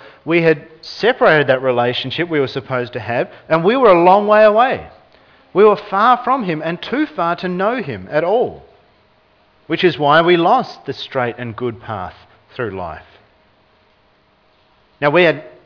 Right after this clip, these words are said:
no way of changing that. What we, what we'd done was irreversible by us. We couldn't get up to God. We couldn't get close to God. And so what did he do? Well, he came close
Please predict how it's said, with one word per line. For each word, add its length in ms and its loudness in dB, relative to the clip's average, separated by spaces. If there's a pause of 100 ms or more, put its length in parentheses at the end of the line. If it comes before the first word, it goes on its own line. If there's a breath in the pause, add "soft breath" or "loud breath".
(120)
no 160 -4
way 220 0
of 80 -8
changing 500 -6
that. 220 -16 (760 soft breath)
What 120 2
we, 120 0
what 180 0
we'd 180 -2
done 260 2
was 160 -4
irreversible 640 2
by 220 0
us. 220 2
We 80 -4
couldn't 220 -2
get 180 2
up 260 2
to 100 -8
God. 260 2
We 80 -8
couldn't 200 -8
get 160 -4
close 480 0 (260 loud breath)
to 200 0
God. 360 0 (280 loud breath)
And 100 -8
so 140 4
what 180 2
did 140 -2
he 180 -2
do? 320 -2 (2000 soft breath)
Well, 80 -10
he 140 -4
came 300 -8
close 440 -12